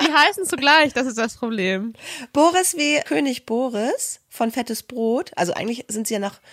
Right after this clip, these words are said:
Speaker 2: Björn Borg und Boris Becker benannt, weil mein Freund so ein Tennisfreak ist. Aber es passt auch zu Björn Beton und König Boris von Fettes Brot. Und die haben doch einen Song, der heißt Auf einem Auge, oder ein Album, Auf einem Auge blöd. Ach, das wird jetzt alles zu kompliziert.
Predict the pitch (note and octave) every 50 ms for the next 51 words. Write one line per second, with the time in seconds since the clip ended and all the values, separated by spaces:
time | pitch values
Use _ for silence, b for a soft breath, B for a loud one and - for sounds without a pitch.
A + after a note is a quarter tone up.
0 | B B B B G#3+ G#3 G#3+ G#3 F#3 F#3+ G3 G#3 A3+ A3+ - G3+ F#3 F#3 F3+ F#3
1 | - - - - G3+ F3+ F#3 F#3+ F#3+ G3 A3 A3 G#3+ F#3+ F#3+ F#3+ - G3+ G3+ G3
2 | G3 F#3+ - A#3+ A3+ A#3 - - - - - G#3 G#3 G3 - - - G3+ D4 -
3 | - - B B B B B B B B B B B B - G#3 A3+ A#3 A#3 A#3+
4 | A#3+ A#3+ - - - - - - C4 D#4 D#4+ - - - A#3+ B3+ - - - -
5 | B3+ B3+ B3 A#3 A3 A3+ A#3 B3+ A#3+ A#3 A#3 - - B3+ B3 C4 C#4 C#4 - -
6 | A3+ A3+ - A#3+ A#3 A#3 - _ _ - - A#3+ A3+ A#3 A3+ - - A#3+ A3+ A3+
7 | B3 A3 A#3 A3+ - A3+ B3+ - B B B B _ - - G#3+ A3 - A3+ A#3+
8 | B3 A#3+ A3+ A3+ A3+ G#3+ G#3 - - A3 A3+ A3 A3 G#3 G#3 - - - - -
9 | - G#3 G#3+ - - G3 F#3 - - F3+ E3+ F#3 - - - A#3+ C4+ C#4+ D4 -
10 | - - - - G#3+ A3 A3 G#3 G3 G3 G#3 A#3 B3+ C4+ - _ _ _ B B
11 | B B B B B B G#3+ A3+ G#3+ A#3 A3+ B3 G#3+ A3+ G3+ - D#3 G#3+ G#3+ -
12 | - G#3+ F#3+ F3 E3+ - - E3 D#3+ -